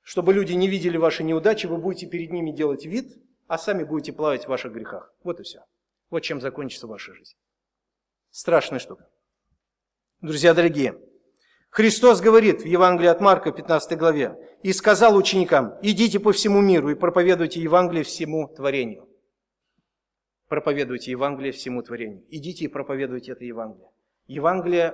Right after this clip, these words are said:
о Нём, об Иисусе Христе. То Евангелие, которое апостол Павел потом ещё раз подтвердит Коринфянам и скажет: «Вот во что, говорит, я уверовал, вот что я принял, что Христос умер за грехи наши, был погребён и на третий день ожил.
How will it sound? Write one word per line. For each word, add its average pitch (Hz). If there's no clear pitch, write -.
о 143
Нём, 139
об 127
Иисусе 160
Христе. 135
То 190
Евангелие, 196
которое 196
апостол 185
Павел 175
потом 165
ещё 156
раз 151
подтвердит 156
Коринфянам 156
и 135
скажет: 110
«Вот 175
во 160
что, 165
говорит, 143
я 151
уверовал, 120
вот 139
что -
я 143
принял, 113
что -
Христос 175
умер 160
за 147
грехи 151
наши, 143
был 175
погребён 170
и 175
на 151
третий 147
день 127
ожил. 113